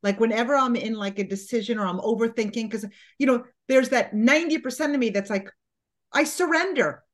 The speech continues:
and everything's flowing." But then there's that ten percent, I'm a control freak. I'm type A, write down.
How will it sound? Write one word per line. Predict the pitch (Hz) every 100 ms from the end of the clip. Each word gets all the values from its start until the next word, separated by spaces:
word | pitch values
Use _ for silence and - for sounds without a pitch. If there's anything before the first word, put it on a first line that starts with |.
| _
and | - 247
everything's | 277 320 320 262
flowing." | - 311 311 208 156
But | 196
then | 254 262
there's | 262
that | 247 208
ten | - 339
percent, | 349 262 - 196 190 -
I'm | 202
a | 196
control | 208 196 269 254
freak. | - 185 180
I'm | 185
type | - 240 240 240
A, | 208 196
write | 170 214 226
down. | 240 208 202 202 202